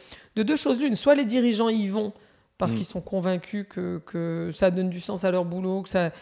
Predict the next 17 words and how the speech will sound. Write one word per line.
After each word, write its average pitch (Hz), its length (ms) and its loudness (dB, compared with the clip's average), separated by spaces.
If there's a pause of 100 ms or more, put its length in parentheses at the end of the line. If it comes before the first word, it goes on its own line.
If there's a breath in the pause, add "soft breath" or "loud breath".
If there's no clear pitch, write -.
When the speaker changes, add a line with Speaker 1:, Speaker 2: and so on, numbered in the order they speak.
(140 loud breath)
Speaker 1:
c'est - 160 -6
pas 180 120 0
mauvais 180 300 0
pour 175 160 -4
leur 175 120 -2
entreprise. 196 600 -4
J'ai 185 80 -6
envie 185 140 -2
de - 20 -4
dire, 220 140 2
Speaker 2:
Hmm. - 20 -2
Speaker 1:
ceux 226 200 -4
qui 220 200 -6
y 202 60 -4
vont, 196 300 -2
euh, 170 80 -4
spontanément, 180 760 -2